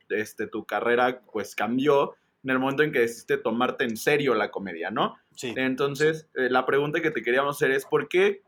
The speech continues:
Speaker 1: es importante la comedia, o sea, más allá de las risas y entretener, o sea, por qué es importante la comedia?
Speaker 2: Eh,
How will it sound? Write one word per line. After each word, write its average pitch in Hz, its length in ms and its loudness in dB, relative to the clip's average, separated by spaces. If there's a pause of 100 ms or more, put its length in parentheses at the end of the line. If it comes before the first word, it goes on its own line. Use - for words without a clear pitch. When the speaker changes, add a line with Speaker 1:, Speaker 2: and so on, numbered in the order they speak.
Speaker 1:
es 202 240 2
importante 185 500 0
la 175 160 4
comedia, 139 460 2
o 113 80 -2
sea, 135 120 -4
más 139 200 -2
allá 147 200 2
de 143 100 4
las 95 200 -4
risas 127 420 -4
y 101 60 -12
entretener, 104 600 -6 (340)
o - 40 -20
sea, 143 140 -2
por 135 180 -2
qué 160 140 2
es 160 140 -2
importante 123 540 -4
la 123 180 -2
comedia? 101 500 -8 (680)
Speaker 2:
Eh, 160 640 -4